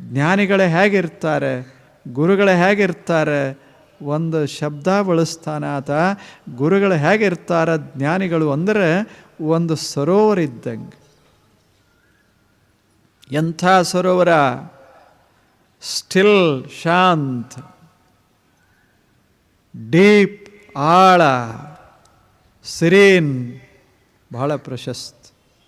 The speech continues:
ಬಹಳ ಸುಂದರ. ಎಷ್ಟು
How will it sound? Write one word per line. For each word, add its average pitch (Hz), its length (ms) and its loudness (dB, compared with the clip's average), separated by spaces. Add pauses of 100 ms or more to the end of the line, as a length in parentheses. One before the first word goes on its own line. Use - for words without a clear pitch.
ಬಹಳ 156 300 0
ಸುಂದರ. 110 440 -12 (2250)
ಎಷ್ಟು 135 500 -8